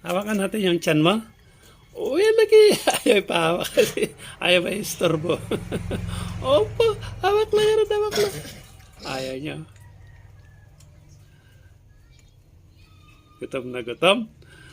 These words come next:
Ohaw na ohaw. Every morning ang ginagawa ni Bonifacio. Try. Ito naman si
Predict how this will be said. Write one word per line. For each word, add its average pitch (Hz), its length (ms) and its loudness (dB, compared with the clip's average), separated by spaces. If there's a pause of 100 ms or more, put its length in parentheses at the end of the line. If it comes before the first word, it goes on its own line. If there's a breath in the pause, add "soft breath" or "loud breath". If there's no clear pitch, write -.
(200 loud breath)
Ohaw 160 320 -2
na - 160 -8
ohaw. 185 500 0
Every 156 320 0
morning 160 400 0
ang 160 80 -4
ginagawa 143 560 -2
ni 143 240 -4 (480 loud breath)
Bonifacio. 151 880 0 (640)
Try. 220 460 6 (1400)
Ito 160 260 -4
naman 156 320 -4
si 156 320 -6